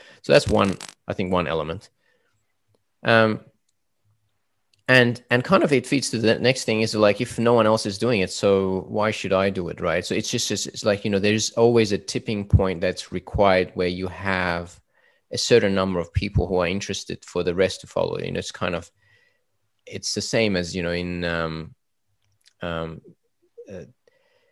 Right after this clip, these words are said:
if you look at, like, new ideas, right? You know, you, th-, th-, there's, and, and it's, it's funny, I'll tell you this story where I look at, like, 'cause I spent some time in the U S and,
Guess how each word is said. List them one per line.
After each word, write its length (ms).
if 300
you 40
look 200
at, 100
like, 260
new 260
ideas, 640
right? 320
You 140
know, 140
you, 220
th-, 220
th-, 160
there's, 380
and, 120
and 160
it's, 140
it's 160
funny, 280
I'll 100
tell 180
you 80
this 140
story 400
where 460
I 60
look 300
at, 280
like, 220
'cause 140
I 80
spent 320
some 160
time 280
in 80
the 100
U 220
S 300
and, 320